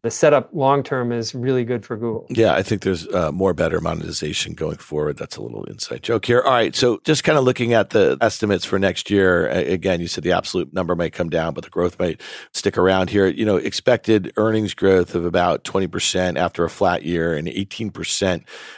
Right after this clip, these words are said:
Speaker 2: sales growth, trading about, what, eighteen, nineteen times. That's probably about as good as it gets, or it, you've ever been able to kinda buy this thing on the out year, if that makes some sense.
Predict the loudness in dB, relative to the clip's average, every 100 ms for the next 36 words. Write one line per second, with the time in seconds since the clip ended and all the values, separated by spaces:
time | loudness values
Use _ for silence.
0 | -8 2 4 4 2 4 4 4 2 -4
1 | -8 -2 2 2 4 2 4 0 0 _
2 | -6 -6 -2 0 0 0 -2 0 2 2
3 | 2 0 -2 0 -2 0 2 4 4 2
4 | 0 2 0 0 0 -2 -2 0 0 0
5 | -4 0 2 2 0 -2 -2 -2 -2 -2
6 | 0 0 0 -2 -2 -2 -4 -6 -4 -2
7 | -2 0 0 0 -4 -4 -6 -4 -4 -4
8 | -4 -4 -4 -2 -2 -2 -6 -8 -8 -6
9 | -6 -8